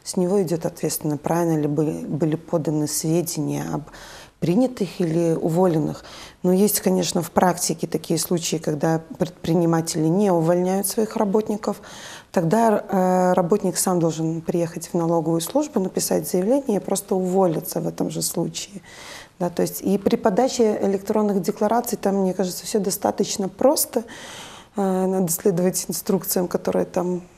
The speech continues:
ну, идут, э, отвечать на их вопросы, правильно отсканировать все документы и, ну, в случае там что-то непонятности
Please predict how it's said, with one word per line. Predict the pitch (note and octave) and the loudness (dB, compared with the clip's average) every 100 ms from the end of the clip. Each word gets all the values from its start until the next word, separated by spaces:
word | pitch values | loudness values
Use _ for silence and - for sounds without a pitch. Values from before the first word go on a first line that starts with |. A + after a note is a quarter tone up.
| _ _ - | _ _ -2
ну, | F#3 E3+ E3 E3 E3+ F3 D4 | 0 0 -2 -4 -6 -8 -4
идут, | E3 D#3+ D#4 - | -2 0 -2 0
э, | F#3+ F3 E3+ E3+ | 2 2 2 2
отвечать | E3+ F#3 - F3+ - | 0 0 0 0 0
на | F3+ | -2
их | F3 | 0
вопросы, | F#3 - C#4 - - A3+ - - - - - - - - | -2 2 0 2 0 0 -2 -16 -18 -20 -20 -20 -4 2
правильно | A3 G3 F#3+ | 6 6 4
отсканировать | F#3 - G3 G3 F#3+ F#3 | 2 2 2 4 2 0
все | - - | 0 -2
документы | E3 G#3 A3 B3+ D4 C#4+ C4+ G#3+ G3+ | 0 0 2 4 4 2 2 2 2
и, | G3+ G3+ G3 F#3+ - - - | 2 2 2 0 -4 -20 -10
ну, | - G3+ F#3+ | -4 -2 -2
в | E3 - | -4 -6
случае | - G#3+ A3+ A3+ G3 | -2 2 2 2 -2
там | F#3+ | -2
что-то | F3 - - | -2 -4 0
непонятности | G3 G3 G3+ G#3 A3+ A3+ F#3+ E3+ - - | 0 0 0 0 0 0 -2 -2 -4 -6